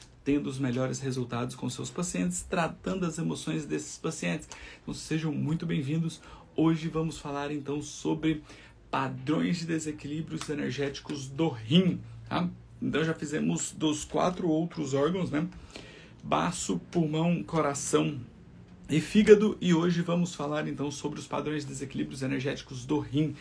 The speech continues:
Então sejam todos muito bem-vindos, esse é o nosso programa Café com Acupuntura. Vou fixar o tema aqui pra nós começarmos em definitivo.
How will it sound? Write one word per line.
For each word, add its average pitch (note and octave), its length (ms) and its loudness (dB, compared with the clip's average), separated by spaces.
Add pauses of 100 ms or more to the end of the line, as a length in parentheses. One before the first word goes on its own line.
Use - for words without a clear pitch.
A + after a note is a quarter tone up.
(180)
Então - 140 -6
sejam D#3 400 -2
todos D3 460 -2
muito G3 400 8
bem-vindos, F3+ 600 2 (300)
esse D3+ 180 0
é D#3 40 -2
o - 20 0
nosso D3 220 -2
programa C#3 360 0
Café C3+ 240 -6
com C3 100 -4
Acupuntura. D3+ 580 0 (240)
Vou F3 160 6
fixar E3 420 -2
o D#3 40 0
tema D3+ 260 -2
aqui C#3 120 -2
pra D3 160 0
nós C#3 240 0
começarmos D3+ 1120 -2
em D#3 200 2
definitivo. D3+ 1300 0